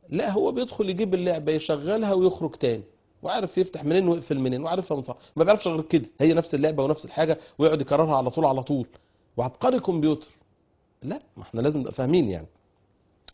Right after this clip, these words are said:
في طفل طبعًا بيحب الايه، ال-، الفك والتركيب، في طفل يبقى عنده قدرة على ال-، النقد يعني. تقول لك: "يا دكتور، والله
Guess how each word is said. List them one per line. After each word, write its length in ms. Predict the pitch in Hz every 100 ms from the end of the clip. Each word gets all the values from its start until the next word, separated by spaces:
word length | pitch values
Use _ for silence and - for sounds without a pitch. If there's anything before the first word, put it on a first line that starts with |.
| -
في 80 | 208
طفل 280 | 190 156
طبعًا 300 | 131 123 123 143 - - -
بيحب 280 | 113 180 135
الايه، 320 | 135 147 - -
ال-، 240 | 131 120
الفك 360 | 120 120 156 -
والتركيب، 580 | 135 - 117 - 151 127 _ _ _ _
في 120 | 208
طفل 340 | 208 262 233
يبقى 240 | 226 202 170
عنده 180 | 196
قدرة 320 | 190 214 185 175
على 360 | 160 185 180 - 156
ال-، 640 | 151 139 131 123 117 -
النقد 440 | 143 175 175 120
يعني. 260 | 117 95 90 - _ _ _ _ -
تقول 140 | 143
لك: 100 | 131
"يا 40 |
دكتور، 320 | 123 117 156 160
والله 300 | 120 151